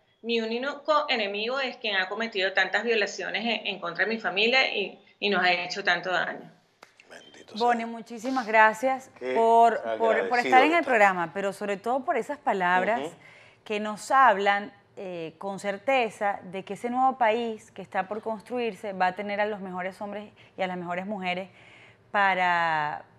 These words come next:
Speaker 3: para poder, eh, sembrar en quienes vienen como generaciones de relevo,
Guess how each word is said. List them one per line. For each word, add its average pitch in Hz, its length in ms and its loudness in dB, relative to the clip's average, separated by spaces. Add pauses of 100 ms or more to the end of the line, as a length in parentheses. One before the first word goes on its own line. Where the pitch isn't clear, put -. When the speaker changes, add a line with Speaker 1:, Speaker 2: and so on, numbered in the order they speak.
(220)
Speaker 3:
para 196 300 0
poder, 208 440 2
eh, 220 360 -6
sembrar 220 720 2 (920)
en 226 180 -6
quienes 214 380 -4
vienen 233 460 0
como 202 260 -4
generaciones 202 640 -4
de 240 100 0
relevo, 220 720 2